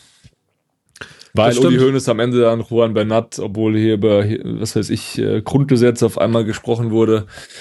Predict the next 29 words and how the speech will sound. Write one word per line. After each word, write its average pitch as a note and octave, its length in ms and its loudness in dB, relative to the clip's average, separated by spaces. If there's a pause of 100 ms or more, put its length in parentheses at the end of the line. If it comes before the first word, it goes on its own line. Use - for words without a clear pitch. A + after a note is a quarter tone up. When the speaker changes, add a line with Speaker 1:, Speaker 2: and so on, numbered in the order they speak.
(320)
Speaker 1:
kommt G#2 220 -2
dann, G#2 240 0
äh, G2+ 220 0
Uli G2+ 240 2
Hoeneß G#2+ 280 2
um G2 100 2
die F#2+ 80 4
Ecke G2 240 0
und F#2+ 120 2
wir F#2 80 4
erinnern F#2 200 2
uns F#2 140 0
alle F#2+ 180 2
an F#2 80 0
seine F2 220 2
Worte G2 240 2
über F2 200 0
Juan F#2 280 0
Bernat, F2 420 0
die - 60 2
dann F2+ 100 2
auch D#2+ 120 0
nicht F#2+ 140 2
so F2+ 100 -4
nett F2+ 240 0
waren E2+ 260 2
und, E2 260 -4
äh, D#2+ 280 -2 (320)
ja. - 160 -2